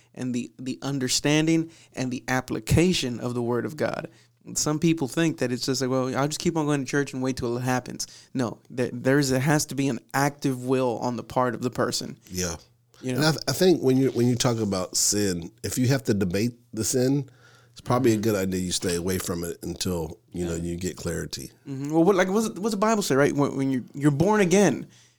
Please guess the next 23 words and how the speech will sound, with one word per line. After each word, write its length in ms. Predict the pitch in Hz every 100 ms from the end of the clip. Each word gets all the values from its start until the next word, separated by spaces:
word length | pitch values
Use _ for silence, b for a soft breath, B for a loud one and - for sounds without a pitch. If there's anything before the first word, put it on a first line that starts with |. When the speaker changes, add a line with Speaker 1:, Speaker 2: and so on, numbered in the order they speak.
| _
Speaker 1:
take 280 | - 214 226
that 220 | 240 151
literally. 680 | 135 135 185 175 139 107 67
You 320 | 131 143 196
are 200 | 214 175 -
a 140 | 127
baby. 560 | 123 131 151 151 120 - - -
Speaker 2:
Yeah. 280 | 82 85 78 _ - - - -
Speaker 1:
You 120 | 135
know, 80 | 127
I 80 | 135
don't 120 | 170
know 140 | 185 175
any 160 | 185
baby 400 | 156 147 170 160 139
that 120 | 135
knows 320 | 139 156 143
what 160 | 131 147
they 100 | 143
need 100 | 147
to 80 | 147
be 120 | 135
doing. 420 | 135 147 123 113